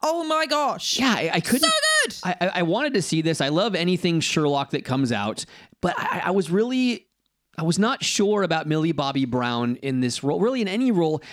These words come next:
Speaker 2: I, I liked her as Eleven. She was great in Stranger Things, but that was a very limited role. I really didn't know where she could go as an actress, and she floored me with this.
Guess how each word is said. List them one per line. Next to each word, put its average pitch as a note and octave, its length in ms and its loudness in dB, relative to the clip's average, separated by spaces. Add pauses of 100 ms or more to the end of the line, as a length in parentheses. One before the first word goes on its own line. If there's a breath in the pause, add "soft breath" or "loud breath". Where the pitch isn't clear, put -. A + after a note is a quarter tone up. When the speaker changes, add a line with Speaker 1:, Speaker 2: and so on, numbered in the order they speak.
(140)
Speaker 2:
I, D#3+ 120 -2
I - 40 0
liked G3 280 0
her C4+ 60 2
as B3 100 0
Eleven. C#3+ 360 0
She D#3+ 120 -2
was D3+ 120 0
great F3+ 320 0
in A3+ 80 0
Stranger D3+ 400 0
Things, D#3+ 240 -2
but D#3+ 120 -2
that - 120 -2
was A3+ 100 0
a G#3+ 60 2
very G3+ 140 0
limited F#3 440 0
role. F#3+ 240 2
I D#3+ 80 -2
really G#3 280 0
didn't A3+ 260 -2
know G3 160 0
where G#3+ 180 0
she G#3 120 -2
could F#3+ 140 -2
go G3 140 2
as F3 100 2
an D3+ 60 0
actress, D3 480 -2 (280 loud breath)
and A#3+ 120 2
she E4+ 140 0
floored F4+ 420 0
me A3+ 120 4
with D#3 180 0
this. - 320 -4